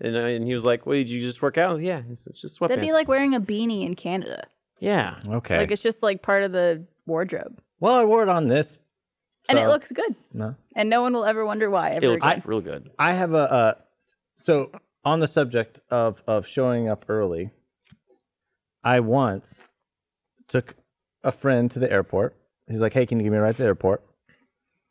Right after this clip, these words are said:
Speaker 3: Uh, I was like, "Sure." Drove him to the airport, dropped him off, drive home.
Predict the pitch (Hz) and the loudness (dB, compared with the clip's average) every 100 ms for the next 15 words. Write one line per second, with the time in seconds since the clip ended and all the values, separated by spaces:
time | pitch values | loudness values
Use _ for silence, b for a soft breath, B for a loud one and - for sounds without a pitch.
0 | _ - 95 98 - - 87 104 _ _ | _ -6 -4 -4 -8 -4 -4 -4 _ _
1 | _ _ _ _ _ _ 113 120 131 123 | _ _ _ _ _ _ 0 2 2 2
2 | 107 123 - 107 104 95 104 - _ _ | 2 0 0 0 2 2 0 -4 _ _
3 | _ _ _ - 104 113 104 113 | _ _ _ -2 0 2 0 -2